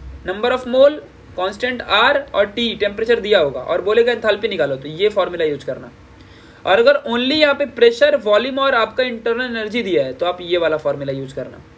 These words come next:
समझ में आ गई मेरी बातें? तो इसको अच्छे से आपको ध्यान देना है।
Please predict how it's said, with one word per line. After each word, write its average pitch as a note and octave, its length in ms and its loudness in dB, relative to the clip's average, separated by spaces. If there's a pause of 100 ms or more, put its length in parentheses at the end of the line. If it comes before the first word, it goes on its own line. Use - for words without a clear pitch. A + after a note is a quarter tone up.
(280)
समझ F3+ 320 -4
में F#3 100 -2
आ F3+ 40 0
गई G3+ 120 -4
मेरी G3 140 -2
बातें? F#3 320 0 (540)
तो E3+ 60 0
इसको F3+ 220 0
अच्छे - 280 2
से F#3 100 -2
आपको F3 220 -2
ध्यान D3 220 -6
देना C3 200 -6
है। A#2 140 -12